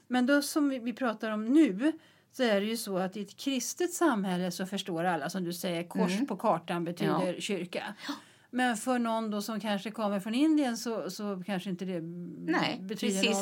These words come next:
Speaker 1: någonting
Speaker 2: Det är ju så.
Speaker 1: egentligen.
Speaker 2: Och det är ju det med symboler, att det är både baserat på det generella kollektiva.
Speaker 1: Mm.
Speaker 2: Det är den här kulturen vi har.
Speaker 1: Mm.
Speaker 2: Det betyder det här. Och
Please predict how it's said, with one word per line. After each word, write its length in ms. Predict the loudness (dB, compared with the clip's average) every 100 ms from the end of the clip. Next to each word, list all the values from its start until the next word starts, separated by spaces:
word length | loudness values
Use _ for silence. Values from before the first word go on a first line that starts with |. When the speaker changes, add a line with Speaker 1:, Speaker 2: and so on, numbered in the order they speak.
| 4
Speaker 1:
någonting 340 | 4 4 2 4
Speaker 2:
Det 120 | 4
är 120 | 4
ju 60 | 2
så. 120 | 2
Speaker 1:
egentligen. 220 | 2 2
Speaker 2:
Och 160 | 0 -2
det 100 | -2
är 40 |
ju 100 | -2
det 160 | -2 -2
med 200 | -2 -4 -6
symboler, 840 | -16 -18 -6 -4 -2 0 0 0
att 240 | -2 -4 -6
det 280 | -4 0 0
är 100 | -2 -8 -20 -20 -20 _
både 580 | 0 4 6 4 4 0 -4 _ _
baserat 540 | -8 -2 -2 -2 -4 -4
på 240 | -4 -4 -8 -20 -20 -20 -20 -10
det 320 | -6 -4 -4
generella 340 | -4 -2 -2
kollektiva. 640 | -8 -12 -14 -14 -8 -8 -8 -14 _
Speaker 1:
Mm. 180 | -2 0
Speaker 2:
Det 100 | 0
är 40 |
den 140 | 0 -4
här 140 | -6
kulturen 600 | -10 -14 -10 -10 -8 -8
vi 60 | -8
har. 280 | -4 -4 -6 -10 -6
Speaker 1:
Mm. 140 | -4
Speaker 2:
Det 60 | -2 -4
betyder 320 | -8 -8 -6
det 60 |
här. 200 | -2 -2 -2 -10 -20 -20 -20 _
Och 260 | 0 0